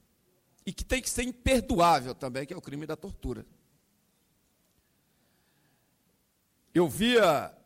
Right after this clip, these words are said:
deputada Luzia de Paula, durante a campanha eleitoral, até algumas pessoas faziam chacota, né, dos dentes da nossa então candidata e hoje presidenta.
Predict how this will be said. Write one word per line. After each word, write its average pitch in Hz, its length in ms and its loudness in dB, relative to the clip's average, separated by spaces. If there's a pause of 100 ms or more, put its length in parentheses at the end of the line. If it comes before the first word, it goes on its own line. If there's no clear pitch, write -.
(540)
deputada 143 440 -2
Luzia 139 280 -4
de 120 100 -6
Paula, 120 360 -2
durante 131 380 -6
a 170 60 -6
campanha 135 380 -8
eleitoral, 127 720 -4 (360)
até 170 520 0
algumas 156 580 -2
pessoas 156 840 -8 (220)
faziam 143 880 -8
chacota, 170 760 -4
né, 127 260 -14 (680)
dos 104 500 -14
dentes 143 760 -6 (760)
da 117 120 -6
nossa 135 300 -6
então 156 240 -8
candidata 139 540 -8
e 123 40 -6
hoje 131 200 -6
presidenta. 131 580 -12